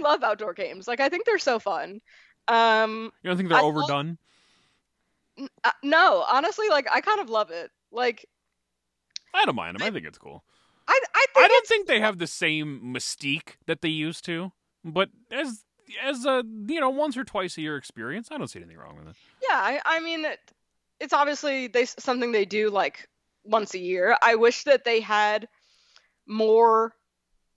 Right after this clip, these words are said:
Speaker 1: representation of teams in them. Like, next year's Winter Classic is the Blues and the Blackhawks. Like, we've,
Speaker 2: Yeah.
Speaker 1: we've been there, done that. Like,
Speaker 2: It's, it's the problem
Speaker 1: like,
Speaker 2: with
Speaker 1: give
Speaker 2: the
Speaker 1: me
Speaker 2: Winter
Speaker 1: some,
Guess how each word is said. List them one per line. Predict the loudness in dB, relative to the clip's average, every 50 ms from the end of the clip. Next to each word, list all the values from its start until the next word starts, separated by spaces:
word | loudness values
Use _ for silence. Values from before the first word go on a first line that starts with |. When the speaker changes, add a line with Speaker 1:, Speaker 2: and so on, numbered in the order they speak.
| _ _ -4
Speaker 1:
representation | 0 0 0 2 0 0 0 0 -2 -4 -4 -6 -8 -8 -4 -2 -2 -2 0
of | 0 -2 -2 -4
teams | -6 -6 -4 -4 -4 -6 -2 0
in | 0 0 2
them. | 2 2 4 2 2 0 -2 -4 -6 _ _
Like, | 2 4 4 4 2 -4 -16 -20 -8 _
next | -4 -4 -2 0
year's | -2 -2 0 0
Winter | -2 -2 0
Classic | 0 2 2 2 0 -2 -6 -8 -8
is | -8 -10 -10 _ _
the | -12
Blues | -10 -6 -6 -6 -4 -4 -6
and | -6 -8
the | -8
Blackhawks. | -4 -2 -2 -2 0 -2 -2 -2 -2 -4 -4 2
Like, | 2 2 2 2 0 2
we've, | 4 4 4 4
Speaker 2:
Yeah. | 2 0 0 2 2 2 2 2 0
Speaker 1:
we've | 0 -2 -6 -14 -20 -6 -4
been | -4 2 4
there, | 4 4 6
done | 6 4 4 4 2
that. | 0 -4 -6 -8 -8 -6
Like, | -2 -2 -2 -2 -2
Speaker 2:
It's, | -8 -12 -14
it's | -14 -14 -12 -12
the | -12 -8
problem | -4 -2 0 0 0 0
Speaker 1:
like, | 0
Speaker 2:
with | -2
Speaker 1:
give | -2
Speaker 2:
the | -2 -2
Speaker 1:
me |
Speaker 2:
Winter | -2 -2 -2
Speaker 1:
some, | -2